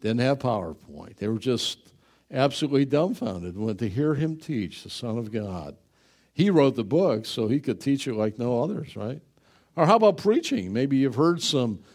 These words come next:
silver-tongued preachers, expositor. I've heard some. Uh, Jim Boyce, Doctor Boyce is in heaven, ten years now. Unbelievable. Great preacher.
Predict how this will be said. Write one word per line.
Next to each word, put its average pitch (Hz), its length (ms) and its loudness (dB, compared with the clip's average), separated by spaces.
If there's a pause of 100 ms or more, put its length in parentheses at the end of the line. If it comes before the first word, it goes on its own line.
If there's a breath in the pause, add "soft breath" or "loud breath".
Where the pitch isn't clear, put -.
silver-tongued 208 1000 2
preachers, 120 580 -2
expositor. 98 800 -4
I've 214 260 0
heard 76 340 -10
some. 73 360 -14 (640 soft breath)
Uh, 101 140 -4
Jim 120 280 -2
Boyce, 135 480 4
Doctor 113 260 -4
Boyce 120 460 0
is 107 120 -8
in 110 120 -4
heaven, 139 480 0
ten 113 240 -4
years 135 360 -2
now. 160 400 -2 (720)
Unbelievable. 113 1080 -2 (1080)
Great 127 420 0
preacher. 95 500 -6